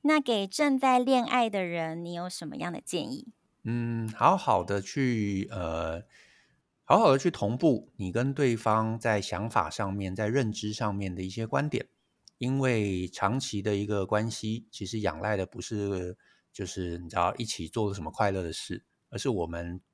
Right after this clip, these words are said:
Speaker 2: 最终会想去同样的地方。
Speaker 1: 嗯，嗯。那好，下一个提问，给正在婚姻中的人的一句话。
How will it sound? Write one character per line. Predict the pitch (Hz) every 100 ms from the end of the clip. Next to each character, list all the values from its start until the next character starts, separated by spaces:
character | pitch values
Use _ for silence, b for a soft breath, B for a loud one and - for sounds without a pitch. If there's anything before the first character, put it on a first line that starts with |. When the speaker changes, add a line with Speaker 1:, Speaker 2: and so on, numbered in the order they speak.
| _
Speaker 2:
最 | - 123
终 | 110 113 120 -
会 | 113
想 | 104 82
去 | - 107 95 92
同 | - 90
样 | 98
的 | 85
地 | - 85
方。 | - - _ _ _ _ _ _
Speaker 1:
嗯， | 233 233 208 185 165
嗯。 | 196 185 165 151 - B B B -
那 | 240
好， | 226 - -
下 | 247 240
一 | 240
个 | 196
提 | - 165
问， | 165 208 - b b _
给 | 208 170
正 | - 277 247
在 | 233 240
婚 | 233 226
姻 | 220 220
中 | 240 254
的 | 254
人 | 180 160 156
的 | 147
一 | -
句 | - - 160
话。 | - 160 -